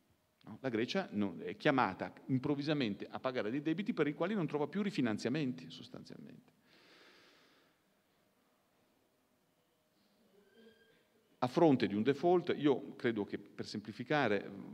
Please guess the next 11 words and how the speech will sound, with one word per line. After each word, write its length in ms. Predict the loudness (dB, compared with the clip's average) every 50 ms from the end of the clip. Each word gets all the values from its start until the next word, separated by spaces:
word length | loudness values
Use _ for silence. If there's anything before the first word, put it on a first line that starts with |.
| -12 -2
valga 640 | 4 4 6 6 6 4 4 2 0 -2 -2 -2 -8 -12 -16 -20 -14
quantomeno 480 | -2 0 0 2 2 2 2 2 2 2
la 80 | 2
tesi 240 | 2 2 0 0 0
interpretativa, 680 | 0 -2 -2 -4 -4 -6 -6 -8 -6 -4 -4 -4 -4 -4
adesso 200 | -4 -6 -6 -6
poi 140 | -6 -6 -6
lasciamo 240 | -4 -2 -2 0
perdere 320 | 2 2 2 2 2 -4 -4
le 80 | -4
sue, 640 | -6 -8 -6 0 2 2 2 2 -2 -4 -10 -16 -20